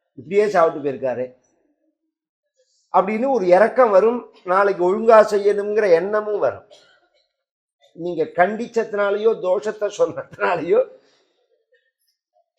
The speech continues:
அது சரியாகும்னு சொல்ல முடியாது. நமக்கு ரெண்டாவது, அது நான் சொல்றதெல்லாம் இப்ப அவளை பத்தின விஷயமே இல்லை. நமக்கு உள்ள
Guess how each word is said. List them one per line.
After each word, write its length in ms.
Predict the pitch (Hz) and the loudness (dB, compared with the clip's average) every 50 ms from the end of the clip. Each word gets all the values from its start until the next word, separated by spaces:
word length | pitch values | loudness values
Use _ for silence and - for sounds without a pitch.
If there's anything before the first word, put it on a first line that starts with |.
| - - - - | -20 -18 -14 -10
அது 180 | - 180 202 202 | -8 -6 -6 -4
சரியாகும்னு 640 | - 190 196 202 220 226 214 202 185 196 202 202 202 | -4 -2 -2 0 2 2 2 2 0 -2 -4 -6 -2
சொல்ல 260 | 175 185 185 202 208 | 0 0 0 0 0
முடியாது. 440 | 208 196 175 151 131 110 - - _ _ _ _ _ _ _ | -2 -4 -4 -4 -4 -4 -4 -8 _ _ _ _ _ _ _
நமக்கு 300 | 120 143 165 180 147 143 | -12 -8 -8 -8 -6 -6
ரெண்டாவது, 380 | 131 123 135 185 208 170 143 170 | -8 -6 -4 -4 -4 -2 -2 -4
அது 200 | 180 151 151 127 | -4 -4 -6 -6
நான் 260 | 113 110 117 135 131 | -6 -6 -6 -6 -4
சொல்றதெல்லாம் 440 | 127 131 139 151 147 143 135 139 143 | -4 -4 -4 -4 -4 -4 -2 -4 -4
இப்ப 160 | - 139 117 | -4 -4 -6
அவளை 340 | 101 101 113 123 123 123 120 | -4 -2 -2 0 0 -2 -4
பத்தின 260 | 120 - 139 135 135 | -8 -10 -14 -14 -14
விஷயமே 400 | 120 104 104 123 127 127 127 127 | -14 -16 -16 -14 -14 -12 -12 -14
இல்லை. 220 | 113 101 92 _ _ _ | -14 -16 -18 _ _ _
நமக்கு 640 | 120 120 127 127 143 151 170 196 226 226 - - 247 | -16 -14 -6 -2 0 0 2 2 -2 -4 -4 -8 -14
உள்ள 320 | 240 226 226 - - - | -8 -4 -4 -4 -4 -6